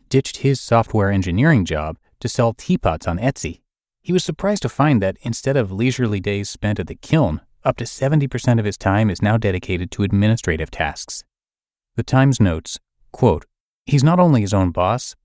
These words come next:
he's his own accountant, sales director, marketing manager, and shipping clerk," end quote. And Jennifer Phelan left a marketing job to become a private Pilates instructor.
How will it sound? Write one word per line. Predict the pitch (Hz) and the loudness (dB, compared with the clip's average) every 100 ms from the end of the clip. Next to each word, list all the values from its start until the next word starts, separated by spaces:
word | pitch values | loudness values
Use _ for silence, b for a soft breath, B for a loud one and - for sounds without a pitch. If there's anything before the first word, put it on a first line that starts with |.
| _ | _
he's | _ 123 120 | _ -2 0
his | 117 | 2
own | 120 104 | 2 2
accountant, | - 123 117 123 117 - | 0 -2 2 2 2 -4
sales | - - 110 110 - | -12 0 2 2 2
director, | 107 104 - 107 104 | 2 2 2 0 0
marketing | 101 113 - 104 87 | 2 2 2 0 0
manager, | 82 82 87 85 - | 0 -2 -4 -4 -6
and | 110 101 | -6 -4
shipping | - 113 85 | -2 0 -2
clerk," | - - - _ _ _ _ _ - | -2 -6 -8 _ _ _ _ _ -2
end | 92 | -2
quote. | - 80 - _ _ _ _ _ _ _ _ _ _ - | -2 -6 -6 _ _ _ _ _ _ _ _ _ _ 0
And | 113 | 2
Jennifer | 131 139 131 98 | 4 2 2 -4
Phelan | - - 156 110 85 | -4 0 2 2 0
left | 98 107 | -2 -2
a | 98 | 0
marketing | 98 139 123 95 | 2 2 2 0
job | 85 82 - | -2 -4 -4
to | 101 | -8
become | 101 - 95 101 | -8 -4 -2 -2
a | |
private | 95 104 92 98 | -2 -2 -2 -4
Pilates | - 113 156 123 - | -4 -2 0 -2 -2
instructor. | 80 - 78 - | -4 -2 -2 -6